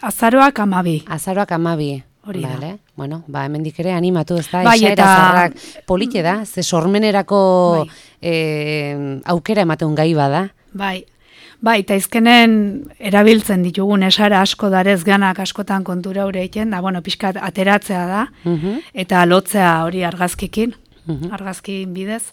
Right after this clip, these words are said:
Speaker 1: Eta edozein, e, duda balen badauke jendek, segura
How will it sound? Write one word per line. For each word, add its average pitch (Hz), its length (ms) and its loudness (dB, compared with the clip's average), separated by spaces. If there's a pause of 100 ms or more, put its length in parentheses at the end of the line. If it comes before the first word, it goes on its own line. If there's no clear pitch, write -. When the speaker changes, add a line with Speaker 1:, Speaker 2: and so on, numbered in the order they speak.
(320)
Speaker 1:
Eta 190 240 2
edozein, 208 1000 2
e, 208 200 -4
duda 208 220 2
balen 196 200 2
badauke 202 420 2
jendek, 214 580 -2
segura 196 760 4